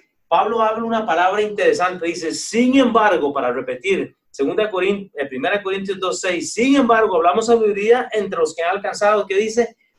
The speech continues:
Madurez, sí, la madurez, eh, eh, eh, el efecto del evangelio causa división, ¿sabe por qué? Porque se ve.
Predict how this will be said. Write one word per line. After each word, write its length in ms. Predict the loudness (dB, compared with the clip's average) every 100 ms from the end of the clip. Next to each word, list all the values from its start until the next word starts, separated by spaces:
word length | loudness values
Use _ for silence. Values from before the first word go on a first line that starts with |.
| -6
Madurez, 640 | 0 0 2 2 2 2
sí, 320 | -2 -4 -10 _
la 180 | 0 4
madurez, 1000 | 4 4 4 4 4 2 -12 -16 _ _ _ _ _
eh, 100 | 0
eh, 380 | 4 4 6 4
eh, 100 | 4
el 160 | 0 0
efecto 460 | 2 2 2 4
del 100 | 2
evangelio 440 | 4 2 4 2 4
causa 460 | 4 4 4 0
división, 840 | 0 -4 -6 -2 0 2 0 -4 _ _ _ _
¿sabe 280 | -6 -2 -2
por 140 | -4
qué? 400 | -2 -2 -2 -12 _ _ _ _
Porque 320 | -2 -2 -2
se 140 | -2 0
ve. 300 | 0 -2